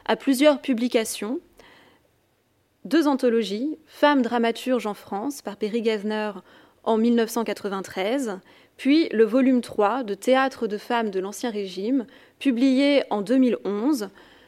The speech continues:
dans lequel on trouve une édition de Harry et Pétus et une édition du Faucon, édition que l'on doit à Alicia Montoya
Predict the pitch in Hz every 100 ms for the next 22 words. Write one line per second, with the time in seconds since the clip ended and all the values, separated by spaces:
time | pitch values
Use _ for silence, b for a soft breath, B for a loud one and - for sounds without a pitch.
0 | b 220 302 262 214 190 254 269 - 226
1 | - - 302 302 220 - 233 233 233 -
2 | - 262 247 196 - 240 247 254 254 240
3 | 226 - 208 269 - 214 202 202 - 240
4 | 202 - 233 226 190 294 - b b b
5 | b 247 269 277 320 311 269 254 226 254
6 | 247 220 - _ - 220 226 - 254 220
7 | 208 202 190 190 277